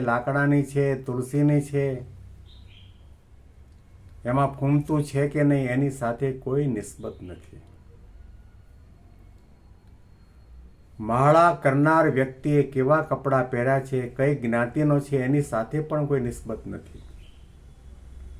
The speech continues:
માળા ભગવાનના નામની થવી જોઈએ.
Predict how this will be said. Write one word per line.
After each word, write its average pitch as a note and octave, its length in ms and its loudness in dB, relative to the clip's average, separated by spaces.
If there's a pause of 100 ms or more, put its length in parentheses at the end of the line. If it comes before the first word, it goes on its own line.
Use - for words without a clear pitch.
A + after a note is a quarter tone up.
(2000)
માળા A#2 480 0
ભગવાનના A#2+ 800 -2
નામની G#2+ 460 -4
થવી G2+ 360 -10
જોઈએ. F#2 420 -12